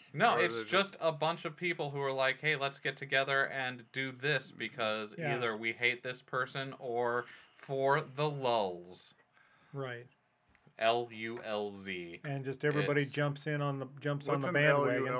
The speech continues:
Speaker 2: L Z?
Speaker 3: The
Speaker 1: Lulz?
Speaker 3: laughs,
Speaker 2: Yeah, I know.
Speaker 3: basically.
Speaker 1: Laughs.
Speaker 2: I,
Speaker 3: Yeah, it's
Speaker 2: well,
Speaker 1: In-,
Speaker 3: just
Speaker 1: internet
Speaker 2: oh,
Speaker 1: slang.
Speaker 2: all right.
Speaker 3: Yeah, just for the
Speaker 2: I was wondering if it had some deep
Speaker 3: perverse
Speaker 2: meaning, but
Speaker 3: pleasure,
Speaker 1: There's
Speaker 3: but
Speaker 1: no deeper meaning in four and eight chan,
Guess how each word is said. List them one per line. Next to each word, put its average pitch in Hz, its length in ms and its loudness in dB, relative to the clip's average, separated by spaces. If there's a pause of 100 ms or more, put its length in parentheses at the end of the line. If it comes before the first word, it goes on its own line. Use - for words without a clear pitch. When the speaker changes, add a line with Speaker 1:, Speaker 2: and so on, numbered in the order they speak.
(100)
Speaker 2:
L 113 40 -10
Z? 117 220 -8 (360)
Speaker 3:
The - 120 -6
Speaker 1:
Lulz? - 100 2
Speaker 3:
laughs, 135 580 2 (200)
Speaker 2:
Yeah, 131 80 -2 (200)
I 131 60 2
know. 147 180 2
Speaker 3:
basically. 127 160 2
Speaker 1:
Laughs. 113 680 2 (240)
Speaker 2:
I, 139 40 -6
Speaker 3:
Yeah, 127 280 -2
it's 120 80 -12
Speaker 2:
well, 120 80 2
Speaker 1:
In-, 156 80 6
Speaker 3:
just 143 140 6
Speaker 1:
internet 180 420 8
Speaker 2:
oh, 127 140 4
Speaker 1:
slang. 107 340 2 (260)
Speaker 2:
all 127 140 0
right. 139 140 -2
Speaker 3:
Yeah, 127 120 -6
just 143 220 -4
for 143 120 -6
the 127 120 -6
Speaker 2:
I 131 80 4
was 139 100 2
wondering 135 240 2
if 113 80 -10
it 117 60 -2
had 110 120 -6
some 104 240 -10
deep 101 200 -8
Speaker 3:
perverse 151 380 6
Speaker 2:
meaning, 98 80 -12
but - 60 -10
Speaker 3:
pleasure, 147 340 2
Speaker 1:
There's 123 180 6
Speaker 3:
but 123 80 -6
Speaker 1:
no 98 120 0
deeper 87 300 -4
meaning 82 320 -12
in 80 80 -16
four 85 260 -12
and 85 160 -16
eight 73 80 -18
chan, 78 200 -16